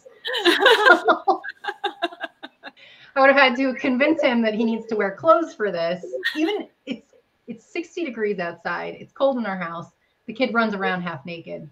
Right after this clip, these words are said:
I don't know. And then you're going, um, around to, unfortunately, you know, he has his Andalusian, right? He's got his, he's got his tail up a bit, but you're gonna come around, um, the point of the buttock,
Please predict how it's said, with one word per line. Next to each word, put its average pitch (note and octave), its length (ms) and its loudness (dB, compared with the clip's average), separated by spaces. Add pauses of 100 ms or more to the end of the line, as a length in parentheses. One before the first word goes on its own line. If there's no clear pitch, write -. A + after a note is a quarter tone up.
(220)
I F#3 100 -6
don't E3+ 120 -6
know. D#3 120 -16 (1600)
And D4 220 2
then C#4+ 160 2
you're C#4 140 0
going, A#3 480 2 (240)
um, G3 320 0
around A3 640 -2 (220)
to, A3 420 2 (220)
unfortunately, F#3+ 680 -4
you E3+ 160 -12
know, E3 140 -10
he F3 240 -12
has D#3+ 240 -8
his E3+ 160 -8
Andalusian, E3+ 800 -4
right? F3 220 -6
He's F3 160 -8
got F3 200 -4
his, G3 240 -2 (420)
he's D4+ 260 4
got C#4 160 10
his G#3+ 160 4
tail C#4+ 260 8
up G#3+ 160 6
a F#3+ 60 2
bit, F#3 280 0 (220)
but A#3 60 -8
you're A#3 120 0
gonna A3+ 200 0
come B3+ 160 2
around, G#3 540 -2 (400)
um, F#3+ 420 -2
the F#3+ 80 -6
point G3 240 -4
of F3 80 -4
the F3+ 80 -2
buttock, F3 380 -4